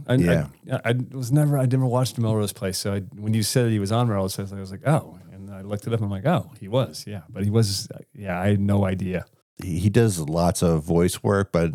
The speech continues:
Speaker 2: he continues. The fuck, he did a mo-, he did a movie called A Tale of Two Corys that came out in twenty eighteen. They actually did a
Speaker 1: Did he play both Corys?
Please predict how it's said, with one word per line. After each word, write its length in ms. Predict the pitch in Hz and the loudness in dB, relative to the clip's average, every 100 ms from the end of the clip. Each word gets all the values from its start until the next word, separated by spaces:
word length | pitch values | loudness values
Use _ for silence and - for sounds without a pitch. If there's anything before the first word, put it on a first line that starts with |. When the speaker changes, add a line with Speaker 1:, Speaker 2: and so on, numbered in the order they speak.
| - | -6
Speaker 2:
he 240 | - 151 151 | -4 -2 2
continues. 880 | 151 113 - 117 95 90 82 - - | 2 2 0 2 2 2 0 -4 -8
The 80 | - | -10
fuck, 220 | - - - | -6 -4 0
he 80 | 110 | 2
did 120 | 117 | 4
a 60 | |
mo-, 140 | 101 87 | 2 0
he 180 | 95 104 | 0 0
did 140 | 127 | 2
a 40 | |
movie 280 | 98 104 110 | 4 2 0
called 240 | - 110 95 | 0 2 2
A 40 | |
Tale 340 | - 120 120 | 0 0 2
of 80 | 104 | 2
Two 180 | - 120 | 2 -2
Corys 560 | - 107 113 98 85 - | 0 0 2 0 -2 -4
that 100 | 131 | -4
came 220 | - 98 | -2 0
out 60 | 90 | 0
in 60 | |
twenty 280 | 92 107 101 | -2 0 0
eighteen. 300 | 92 - 101 | 0 0 0
They 80 | 92 | 2
actually 220 | 95 - | 0 0
did 120 | 95 90 | 0 0
a 140 | 87 _ _ _ | 0 _ _ _
Speaker 1:
Did 80 | 131 | 0
he 40 | 123 | 2
play 220 | - 131 | 2 0
both 280 | 117 120 - | 0 -2 0
Corys? 440 | 120 120 131 | 0 0 -2